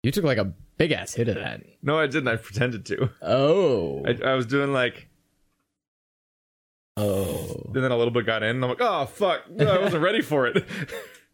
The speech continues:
Speaker 2: <laughs> That's bad. I'm having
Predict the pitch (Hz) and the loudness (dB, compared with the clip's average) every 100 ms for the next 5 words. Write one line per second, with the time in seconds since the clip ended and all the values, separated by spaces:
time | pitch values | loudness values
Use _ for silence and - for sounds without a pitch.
0 | _ _ _ _ _ _ - - - - | _ _ _ _ _ _ -8 -6 -6 -6
1 | 202 117 165 214 165 120 110 - - - | -8 -4 -2 0 2 0 -2 -14 -20 -18
2 | 156 _ _ - 135 151 143 135 117 | -18 _ _ -2 0 2 0 0 -2